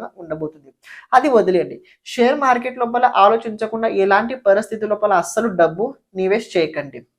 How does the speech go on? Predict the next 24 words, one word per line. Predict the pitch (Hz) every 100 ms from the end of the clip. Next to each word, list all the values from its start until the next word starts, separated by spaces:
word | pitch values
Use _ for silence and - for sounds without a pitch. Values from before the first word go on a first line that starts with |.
| _ - - -
And | 226
రాశి | 196 202 240
నుంచి | 269 269 220
ద్వాదశ | 202 220 240
స్థానంలో | 262 269 240 247 196
బుధుడు | 202 233
అదే | 269 208 220
రకంగా | 220 220 226 -
శుక్రుడు | 226 277 240
ఉండడం | 214 220
వల్ల | 202 175 226 - - -
ఏదైనా | 226 240 240
మీరు | 240 233 233
ట్రావెలింగ్ | 220 202 202 254 262
చేయాలనుకున్నా | 220 233 220 226 233
కూడా | 233 247 -
ట్రావెలింగ్ | 233 208 240 277 247
చేయండి, | 254 247
పర్వాలేదు. | 185 185 190 233 247 190 135 - _ _ _ _ _ _ _ _ 196
ఆరోగ్యం | 196 240 233 269 240
సరి | 214 214 233
చూసుకొని | 247 240 262 262
ట్రావెలింగ్ | 226 190 214 214
చేయండి. | 190 180